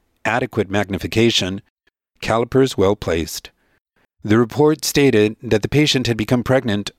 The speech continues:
on December fifteenth. I double-checked the calculations. I always did. "So," I said, "on the day of your scan, your baby's C R L was thirty-six millimeters,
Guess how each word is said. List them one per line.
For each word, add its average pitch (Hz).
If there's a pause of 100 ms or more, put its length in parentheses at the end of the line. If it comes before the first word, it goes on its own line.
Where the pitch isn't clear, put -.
on 113
December 104
fifteenth. 117 (1300)
I 156
double-checked 180
the 120
calculations. 120 (260)
I 131
always 135
did. 90 (1300)
"So," 180 (240)
I 127
said, 113 (520)
"on 160
the 151
day 190
of 302
your 180
scan, 151 (240)
your 127
baby's 156
C 151
R 135
L 139
was 123
thirty-six 139
millimeters, 101